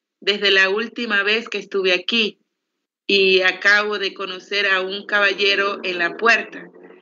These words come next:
que me estrechó la mano y me dijo, dijo,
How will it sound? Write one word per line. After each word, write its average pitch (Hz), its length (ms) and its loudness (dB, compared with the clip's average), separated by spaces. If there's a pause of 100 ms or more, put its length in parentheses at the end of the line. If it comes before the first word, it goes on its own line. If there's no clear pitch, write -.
(220)
que 196 140 0
me 196 120 0
estrechó 202 440 0
la 226 160 6
mano 208 540 0
y 190 140 -6
me 185 160 -2
dijo, 202 600 -6
dijo, 190 540 -4